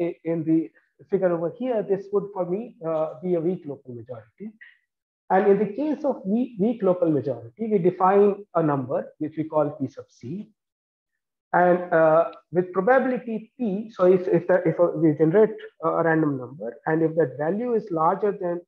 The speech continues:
uh, this P sub C, then it will behave as a conformist.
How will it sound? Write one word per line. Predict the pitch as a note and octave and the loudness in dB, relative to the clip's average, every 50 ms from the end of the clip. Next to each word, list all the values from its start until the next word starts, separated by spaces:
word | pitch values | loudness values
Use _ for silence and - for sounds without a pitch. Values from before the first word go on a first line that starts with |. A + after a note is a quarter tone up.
| _ _ _ _ - D#3+ | _ _ _ _ -8 -8
uh, | C#3+ | -6
this | C#3+ D#3+ D3+ D#3 - _ _ _ _ _ - | -4 -4 -6 -6 -8 _ _ _ _ _ -4
P | E3 D#3 | -4 -4
sub | - D#3 C3+ - - - | -4 -6 -10 -10 -10 -10
C, | - F#3+ A3 - _ _ _ _ _ _ _ _ _ _ _ _ _ _ | -10 -10 -10 -12 _ _ _ _ _ _ _ _ _ _ _ _ _ _
then | - D3+ F#3+ G#3+ A#3+ B3+ B3 - - | -2 2 6 6 6 6 4 0 -2
it | G#3 F#3+ G3+ | -2 0 2
will | G#3 F#3+ | 2 2
behave | D#3+ D#3 D#3 E3 E3+ E3+ D#3 | 2 2 2 2 4 4 2
as | D#3+ D3+ - | 0 -2 -4
a | E3 | -4
conformist. | - C#3+ B2 B2 - - D#3+ E3 F#3+ A3+ A#3 A3 | -6 -8 -12 -12 -8 -6 -4 -4 -4 -4 -6 -8